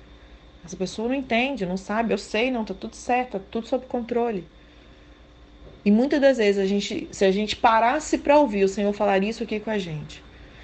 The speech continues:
"Vocês estão resistindo ao Espírito Santo ao invés de se render a ele." Aleluia. Verso cinquenta e dois. "Qual dos profetas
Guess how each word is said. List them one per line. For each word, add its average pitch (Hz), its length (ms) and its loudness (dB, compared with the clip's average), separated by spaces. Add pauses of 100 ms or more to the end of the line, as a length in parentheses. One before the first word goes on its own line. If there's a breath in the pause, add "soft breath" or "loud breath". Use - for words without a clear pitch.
(120)
"Vocês 185 320 2
estão 185 260 -4
resistindo 196 1000 0
ao 175 140 2
Espírito 170 460 -6
Santo 170 340 -6
ao 175 60 0
invés 165 300 -2
de - 40 -14
se - 160 -6
render 170 460 -2
a - 20 -4
ele." 147 220 -6 (3250 loud breath)
Aleluia. 175 680 -2
Verso 185 300 0
cinquenta 226 380 0
e 233 40 4
dois. 196 480 0
"Qual 370 380 2
dos 339 180 6
profetas 262 960 2